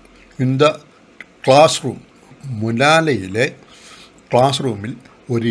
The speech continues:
യാക്ക്. നിർബന്ധമായും കണ്ടിരിക്കേണ്ട ഒരു സിനിമ എന്ന കൂട്ടത്തിലാണ് ഈ സിനിമയെ നിരൂപകർ വിശേഷിപ്പിക്കുന്നത്.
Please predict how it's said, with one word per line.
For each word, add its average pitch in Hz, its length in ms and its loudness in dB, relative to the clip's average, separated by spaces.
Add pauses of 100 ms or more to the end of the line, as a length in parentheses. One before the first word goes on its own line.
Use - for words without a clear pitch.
യാക്ക്. 110 340 -4 (420)
നിർബന്ധമായും 143 1000 0 (180)
കണ്ടിരിക്കേണ്ട 139 800 -4 (200)
ഒരു 117 140 -4
സിനിമ 117 600 -4
എന്ന 110 200 -6
കൂട്ടത്തിലാണ് 113 800 -8 (960)
ഈ 165 140 -2
സിനിമയെ 104 520 -6 (320)
നിരൂപകർ 131 840 -4 (400)
വിശേഷിപ്പിക്കുന്നത്. - 920 -4